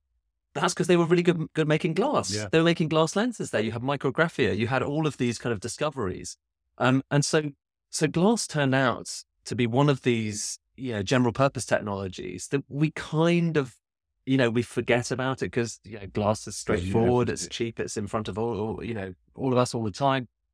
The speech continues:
Speaker 1: But it's still, it's still kind of amazing, and it's part of what explains how we get to where we are. And,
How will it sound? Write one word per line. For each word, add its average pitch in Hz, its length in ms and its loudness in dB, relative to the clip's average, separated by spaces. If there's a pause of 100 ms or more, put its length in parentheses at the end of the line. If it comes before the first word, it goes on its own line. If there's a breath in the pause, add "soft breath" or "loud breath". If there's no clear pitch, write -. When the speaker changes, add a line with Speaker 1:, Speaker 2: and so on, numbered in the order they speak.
(360)
Speaker 1:
But 143 220 2
it's 147 200 0
still, 156 600 0
it's - 160 -2
still 156 200 0
kind 135 100 -2
of 110 80 0
amazing, 113 360 0
and 98 60 -4
it's 98 100 -6
part 113 380 -2
of 92 220 -6 (140)
what 107 120 -2
explains - 480 -8 (100)
how 101 180 -4
we 98 120 -4
get - 240 -2
to 104 100 -8
where 95 120 0
we 107 120 0
are. 101 240 2 (320)
And, 131 300 2